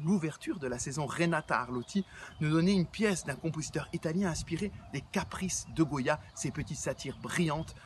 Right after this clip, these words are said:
de la société espagnole. Alors, évidemment, on voit toutes ces œuvres inspirées par des tableaux, mais à travers la problématique de cette saison, on va aussi plus loin en s'intéressant à des compositeurs qui ont été peintres ou des peintres qui ont été musiciens.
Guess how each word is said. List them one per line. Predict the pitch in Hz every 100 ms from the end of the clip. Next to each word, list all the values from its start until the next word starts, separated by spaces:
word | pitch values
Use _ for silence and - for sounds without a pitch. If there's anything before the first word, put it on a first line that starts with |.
| -
de | 143
la | 131
société | - 131 - - -
espagnole. | 147 - 110 113 104 87 - - - -
Alors, | 160 180 - - - -
évidemment, | 156 175 180 208 180 -
on | 143
voit | 131 143 180
toutes | - 170
ces | - 170 139 214
œuvres | 233 147 - -
inspirées | 156 - 170 165
par | 143
des | 143
tableaux, | 139 151 165 226 - - -
mais | -
à | 175
travers | - 208 202 196 160 -
la | 143
problématique | 151 185 185 180 170
de | 160
cette | 156 -
saison, | 156 190 208 - -
on | -
va | 160
aussi | 214 - 180
plus | -
loin | 190 196 226 226 - - - -
en | 151
s'intéressant | - 190 185 175 - 214
à |
des | 151
compositeurs | - 185 170 160 147 - 208 -
qui | -
ont | 147
été | 131 135
peintres | - 170 196 -
ou |
des | 135
peintres | 147 190 214 202 - -
qui | 131
ont | 127
été | - 180 - - -
musiciens. | 139 165 240 - -